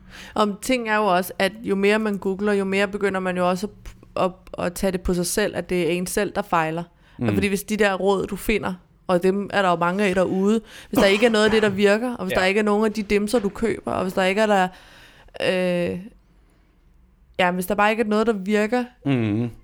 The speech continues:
Speaker 1: så begynder du at tage det på dig selv, ikke? Så
Speaker 2: Ja.
Speaker 1: begynder du at sige, "Så er det jo, fordi det er mig, der har fejlet. Så er det jo mig, der ikke kan finde ud af det. Så er det mig, der er en dårlig mor, øh, dårlig far. Øh, så er det os, der aldrig skulle have været forældre, fordi vi kan ikke, la, la, la."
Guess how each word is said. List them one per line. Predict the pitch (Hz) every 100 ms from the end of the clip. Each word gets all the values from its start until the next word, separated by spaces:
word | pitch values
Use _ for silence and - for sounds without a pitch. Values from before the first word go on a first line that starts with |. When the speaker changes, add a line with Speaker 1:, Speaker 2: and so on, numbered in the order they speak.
| -
Speaker 1:
så | - 226
begynder | 208 226 226
du | 214
at | 185
tage | 202 185
det | 180
på | 180
dig | 175
selv, | 208 - - _
ikke? | 208 -
Så | 214
Speaker 2:
Ja. | 208
Speaker 1:
begynder | 214
du | 202
at | 202
sige, | 202 185
"Så | 220
er |
det | 214
jo, |
fordi | 208 196 202
det | 196
er |
mig, | 185 165 180
der |
har | 180
fejlet. | 180 - 165 170 185
Så | 208
er |
det |
jo | 190
mig, | 180 170
der | 190
ikke | 185
kan | -
finde | -
ud | 185
af |
det. | 175
Så | 190
er |
det | 190
mig, | 180 165
der | 185
er |
en | 196
dårlig | 180 170 185 190
mor, | 175 175 185 - -
øh, | 190 175 170 -
dårlig | 165 165 180
far. | - 160 156 175 - - - - - _
Øh, | 185 180 175
så | 190
er |
det | 185 185 170 -
os, | - 175
der | 220
aldrig | 190 190
skulle | - 190
have | 170
været | 160 160 165 165
forældre, | - 170 165 - 185
fordi | 180 175 180
vi | 165 165
kan | - 170
ikke, | 160 170
la, | 165
la, |
la." | 165